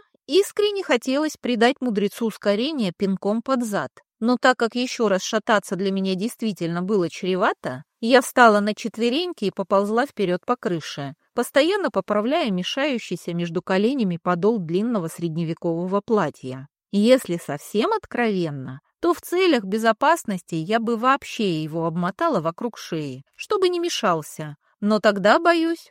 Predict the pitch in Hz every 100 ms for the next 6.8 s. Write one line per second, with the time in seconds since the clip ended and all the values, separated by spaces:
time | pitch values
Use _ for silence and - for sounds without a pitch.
0 | - 247 269 240 269 285 269 202 190 185
1 | 214 370 - 202 175 214 202 185 - 202
2 | 202 220 240 190 143 139 - _ _ -
3 | 349 370 370 349 269 - 277 311 277 -
4 | 220 208 208 - 269 254 196 185 233 269
5 | 202 170 196 247 226 202 165 151 185 196
6 | - 240 196 156 175 196 131